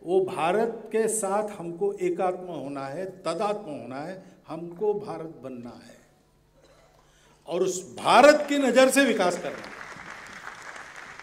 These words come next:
शरीर, मन, बुद्धि का विकास तो है ही, लेकिन उसके साथ साथ इस आत्मा का, यानी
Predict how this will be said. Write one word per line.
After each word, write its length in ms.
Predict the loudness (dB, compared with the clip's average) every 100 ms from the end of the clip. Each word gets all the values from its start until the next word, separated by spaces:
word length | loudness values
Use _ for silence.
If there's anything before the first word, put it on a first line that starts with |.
| -16 -16 -18 -18 -18 -18 -18 -18 -20 -20 -20 -20 -20 -4
शरीर, 480 | 4 6 6 6 4
मन, 260 | 4 4
बुद्धि 320 | 2 0 0 4
का 140 | 4
विकास 420 | 4 4 2 2
तो 120 | -2
है 180 | 0 4
ही, 480 | 4 6 4 2 -4 -12 -18 -20 _ _ _ -20 _ -20 -20 _ _ -8
लेकिन 340 | -2 -2 -2 -6
उसके 480 | -8 -12 -6 -2
साथ 320 | -2 -4 -8 -8
साथ 340 | -6 -6 -6 -8
इस 420 | -10 -10 -12 -18 -10
आत्मा 480 | -6 -6 -6 -6 -4
का, 180 | -2 -2
यानी 300 | -2 -4